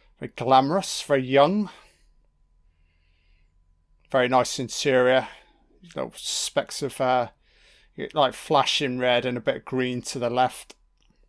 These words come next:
Is this her big break, then? Heart's beating. Oh, again, the camera. It's just roaming.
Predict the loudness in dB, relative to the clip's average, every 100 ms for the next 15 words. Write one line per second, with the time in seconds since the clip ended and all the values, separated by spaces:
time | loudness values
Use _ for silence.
0 | _ _ _ _ _ _ _ _ _ _
1 | _ _ _ _ _ -12 -10 -6 0 0
2 | 2 0 -2 0 2 2 0 0 0 -2
3 | -12 -20 _ _ _ _ _ _ _ _
4 | _ _ _ _ _ _ _ _ _ _
5 | _ -4 2 2 0 -2 -2 0 -4 -8
6 | _ _ _ _ _ _ _ _ _ _
7 | -2 2 6 6 6 4 0 -4 4 6
8 | 6 2 -2 4 4 4 0 -2 -2 -8
9 | -10 -8 -2 4 4 4 0 -2